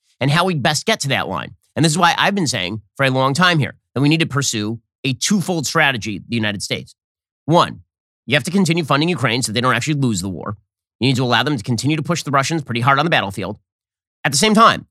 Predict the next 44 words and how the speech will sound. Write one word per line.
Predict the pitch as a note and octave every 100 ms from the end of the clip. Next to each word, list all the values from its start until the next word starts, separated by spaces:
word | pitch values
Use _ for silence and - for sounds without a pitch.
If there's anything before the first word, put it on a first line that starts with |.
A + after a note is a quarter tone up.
| -
we |
need | E3
to | E3+
open | E3 D#3+
up | G2+
back | C3+ F3
channel | G3 F#3
negotiations | F3+ D3+ C3 D3+ - C#3
with | G2
Putin, | F3+ G#3
and | -
we | C3
have | B2+
to | -
say | -
to | D#3
him, | C#3 A#2
"What | F3
does | A3 F3+
a |
solution, | D#3+ D3 C#3 D#3 D#3+
what | C3 G#2+
does | G#2+
a |
goal | F#2 A#2+ C#3+ D#3
look | A#2+
like | C#3+ C#3 _ -
to | D#3+
you? | D#3
What | D#2+ A#2
does | D3+
the | D#3 D3+
end | F#3 G#3
goal | F3
look | D3 D#3
like | C3+
to | C#3+
you?" | G2+ - _
'Cause | C#3+
at | D3
a |
certain | C3 A3+ A#3
point | E3+ F3 D3+
here, | F#2